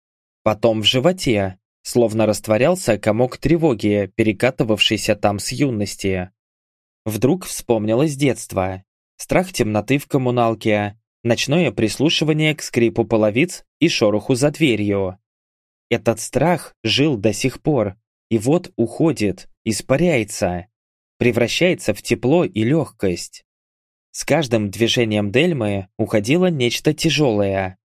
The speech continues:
Груз прожитых лет, обид,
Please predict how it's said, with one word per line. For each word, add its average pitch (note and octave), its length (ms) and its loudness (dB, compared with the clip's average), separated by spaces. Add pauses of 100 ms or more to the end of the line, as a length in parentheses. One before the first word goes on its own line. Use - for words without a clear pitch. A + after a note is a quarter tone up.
(320)
Груз E3 320 0
прожитых G#2 600 0
лет, C#3+ 360 0 (140)
обид, A2+ 580 -2